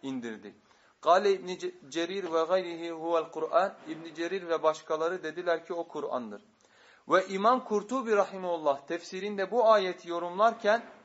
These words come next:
Mücahid'in, İbn Abbas'ın talebesi Mücahid'in şöyle söylediğini söylüyor. "El burhanu hahuna", burada ayette geçen burhandan kasıt el hücce. O hüccettir.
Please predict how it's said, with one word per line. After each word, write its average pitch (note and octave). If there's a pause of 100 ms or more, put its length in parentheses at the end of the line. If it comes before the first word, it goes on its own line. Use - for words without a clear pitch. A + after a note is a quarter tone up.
(280)
Mücahid'in, G3
İbn G3
Abbas'ın G3
talebesi F#3
Mücahid'in G3+
şöyle A#3+
söylediğini C3+
söylüyor. G#2+ (600)
"El G3
burhanu A3
hahuna", A3 (300)
burada A3
ayette G#3+
geçen G#3+ (120)
burhandan G3+
kasıt A3 (560)
el D#3+ (100)
hücce. B2 (680)
O F#3+
hüccettir. D#3